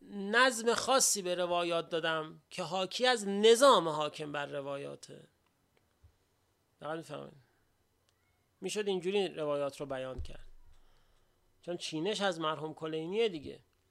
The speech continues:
هرچند ایشون هم در چینشش در واقع برای خودش یه منطقی داشته.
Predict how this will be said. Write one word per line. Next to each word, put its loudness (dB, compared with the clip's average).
هرچند -4
ایشون -4
هم 0
در -2
چینشش -4
در -2
واقع -8
برای 0
خودش -8
یه -6
منطقی -4
داشته. -14